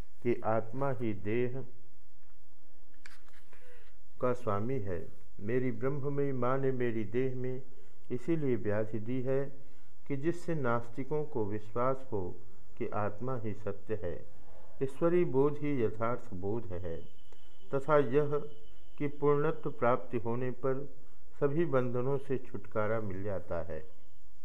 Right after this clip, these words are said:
दस सौ दस। श्री रामकृष्ण के अंतिम व्याधि के समय उनके भक्त उनसे व्याकुल होकर कहने लगे,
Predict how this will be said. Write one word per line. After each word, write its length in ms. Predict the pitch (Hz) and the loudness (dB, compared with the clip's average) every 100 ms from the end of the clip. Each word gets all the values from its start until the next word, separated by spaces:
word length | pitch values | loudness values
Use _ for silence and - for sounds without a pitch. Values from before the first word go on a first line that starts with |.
| - - - - | -2 -2 -2 -2
दस 200 | 98 113 | -2 -2
सौ 280 | 110 - 90 | -2 -2 -2
दस। 360 | 82 92 - - - - - - - - - - | 0 -2 -2 -2 -2 -2 -2 -2 -2 -2 -2 0
श्री 140 | 151 | 0
रामकृष्ण 640 | 143 160 180 170 151 156 | 2 2 0 0 0 0
के 240 | 143 147 143 | 0 0 0
अंतिम 380 | 123 117 117 139 | 0 0 0 0
व्याधि 460 | 110 101 110 123 | 0 2 2 0
के 180 | 127 127 | 0 0
समय 460 | - 127 131 135 151 - - - - | 0 0 0 0 -2 -2 -2 -2 0
उनके 360 | - 143 139 127 | 0 0 2 2
भक्त 560 | 98 113 117 107 143 151 - - - - | 2 0 0 0 0 0 -2 -2 -2 0
उनसे 300 | 156 147 135 | 0 0 0
व्याकुल 460 | 110 110 110 147 | 2 0 0 0
होकर 320 | 123 113 101 101 | 0 0 0 0
कहने 420 | 101 92 101 113 | 0 0 0 0
लगे, 320 | 104 87 87 | 0 0 0